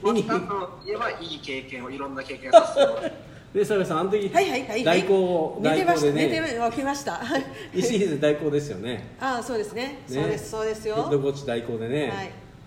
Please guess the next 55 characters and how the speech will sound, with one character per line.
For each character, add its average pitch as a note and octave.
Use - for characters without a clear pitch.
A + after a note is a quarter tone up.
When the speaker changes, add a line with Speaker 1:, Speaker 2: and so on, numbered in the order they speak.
Speaker 3:
そ D#4+
ん D#4+
な E4
人 D#4
な A3
か A3
な A3
か A3
ね、 G#3+
い G#3
な G#3+
い G#3
で F3
す。 -
Speaker 2:
だ D#3
か F3
ら F#3
今 G3+
は E3+
代 E3
表 E3
の D#3
ね、 C#3+
こ B2
う A#2
仕 C#3
事 B2+
も A#2
し -
て、 C3+
Speaker 3:
は -
い。 C#3
Speaker 2:
女 C3+
子 C3+
の A2+
仕 A2+
事 A2
も G#2
し -
た A2+
け G2
ど、 G2
Speaker 3:
は G3
い F3+
は E3+
い。 D#3
Speaker 2:
今 F#3
度 E3
来 -
た D3
や C3
つ A#2+
が A2
Speaker 3:
は G#2+
い。 F3